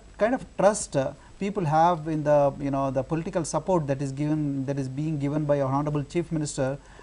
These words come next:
and our ministers, uh, Sri Chandulal Garu and, uh, Jagdish Reddy Garu. So, we have been able to get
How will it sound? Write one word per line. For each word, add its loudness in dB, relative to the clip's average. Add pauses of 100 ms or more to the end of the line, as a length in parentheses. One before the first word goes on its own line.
and 2
our 6
ministers, 2
uh, 0
Sri -6
Chandulal 0
Garu 2
and, -2
uh, -4
Jagdish -4
Reddy -2
Garu. -4 (400)
So, 6
we 0
have 2
been 0
able -4
to 0
get -2